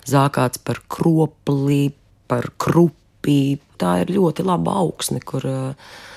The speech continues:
kur rasties ļaunumam, vēlmei atriepties, mm, varas kārei. Jā, Ričards <laughs> man bija ļoti liels pārbaudījums,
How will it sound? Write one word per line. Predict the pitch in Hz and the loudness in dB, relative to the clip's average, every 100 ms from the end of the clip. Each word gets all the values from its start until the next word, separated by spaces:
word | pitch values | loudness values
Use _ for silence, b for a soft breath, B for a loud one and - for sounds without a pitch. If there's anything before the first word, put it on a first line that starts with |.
| B B B | B B B
kur | _ - 135 | _ -6 -2
rasties | 139 139 - - - | -2 -4 -6 -6 -4
ļaunumam, | 127 139 147 151 135 127 123 | -4 0 2 2 2 0 -4
vēlmei | 120 127 131 131 127 | -4 -2 -2 -2 -4
atriepties, | 131 - 135 127 - - - - - - - - - - | -6 -6 -4 -4 -6 -16 -6 -6 -4 -6 -6 -8 -10 -10
mm, | - 131 127 127 127 | -8 -4 -2 -4 -2
varas | 131 127 120 | -2 0 -4
kārei. | - - 131 123 131 139 139 147 B B B B B B B B - | -6 -6 -6 -6 -6 -4 -4 -8 B B B B B B B B -8
Jā, | 165 165 160 143 | -2 0 0 0
Ričards | 147 165 160 - - 151 - - - 180 | 0 0 0 0 0 0 -4 -10 4 6
<laughs> | 156 160 | 6 4
man | 160 156 160 - B 170 - | 4 6 4 2 B -8 -4
bija | 147 143 135 | 0 4 4
ļoti | 131 147 143 127 - 131 | 4 2 4 2 0 0
liels | 135 139 143 - | 2 2 0 -6
pārbaudījums, | _ 139 143 151 139 117 120 120 123 120 123 123 - | _ 4 4 4 2 0 0 -2 -2 -2 -2 -4 -6